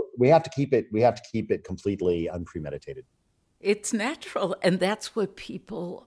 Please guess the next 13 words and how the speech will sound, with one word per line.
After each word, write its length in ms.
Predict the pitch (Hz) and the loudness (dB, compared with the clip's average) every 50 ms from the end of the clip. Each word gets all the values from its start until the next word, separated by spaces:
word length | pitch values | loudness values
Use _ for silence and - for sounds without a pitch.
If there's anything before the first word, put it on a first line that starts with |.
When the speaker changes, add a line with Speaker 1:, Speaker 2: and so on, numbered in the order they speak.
| - - | -18 -18
Speaker 2:
are 640 | 160 165 165 160 147 143 151 131 143 170 185 - - - - - - - - - | -16 -14 -14 -12 -12 -12 -12 -12 -12 -12 -14 -14 -16 -20 -20 -20 -20 -20 -12 -6
responding 960 | 240 185 170 - - - - - 175 208 240 247 262 - 339 262 175 165 - - | -4 -4 -4 -4 -8 -12 -10 -8 -6 -4 -4 -4 -4 -6 -8 -8 -8 -10 -12 -10
to 360 | - - - - 156 143 139 131 | -12 -14 -12 -10 -10 -10 -10 -12
so 500 | - - - - - - 139 135 135 131 | -12 -10 -10 -10 -8 -8 -6 -6 -8 -10
favorably. 1120 | - _ - 151 139 143 143 139 123 123 143 123 127 135 - - - 135 131 127 120 - - - _ - | -12 _ -10 -6 -6 -4 -6 -6 -8 -10 -10 -8 -8 -8 -10 -10 -10 -8 -8 -8 -8 -10 -14 -14 _ -2
Elizabeth, 640 | 175 185 170 190 196 196 - 175 196 196 208 - - _ - - | -2 0 2 2 2 2 2 0 0 0 0 -2 -4 _ -8 -4
I 160 | - 165 185 190 | -2 0 0 0
saw 540 | 196 - - - - 127 156 147 143 143 143 147 - - _ _ _ _ _ - | -2 -2 -4 -2 -2 -2 -2 -2 -2 -4 -6 -12 -16 -20 _ _ _ _ _ -8
the 100 | - 147 | -8 -8
chat 640 | 143 - - 165 147 151 139 123 - - - - - _ _ _ _ _ _ | -6 -2 0 2 2 2 2 0 -6 -8 -16 -20 -20 _ _ _ _ _ _
on 160 | - 139 135 | -4 -2 -2
the 120 | 123 123 120 | 0 -2 -4
side. 540 | - - - - - 127 117 107 - - | -6 -6 -6 -4 -4 -4 -4 -6 -10 -14